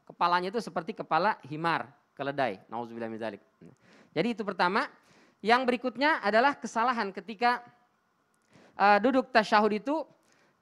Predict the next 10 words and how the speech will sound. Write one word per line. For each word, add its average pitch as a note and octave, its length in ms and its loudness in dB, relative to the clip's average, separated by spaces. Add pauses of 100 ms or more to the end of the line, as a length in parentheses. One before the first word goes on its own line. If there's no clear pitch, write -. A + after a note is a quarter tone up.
justru C#4 360 2
dilama-lamain. B3 840 4 (340)
Kalau D#3 200 0
yang F#3+ 100 -2
pertama G3 320 0
tadi F#3+ 300 -2 (480)
cepet-cepet, G3+ 480 -4
yang C4 120 0
berikutnya C4+ 360 0
dilama-lamain. B3+ 760 4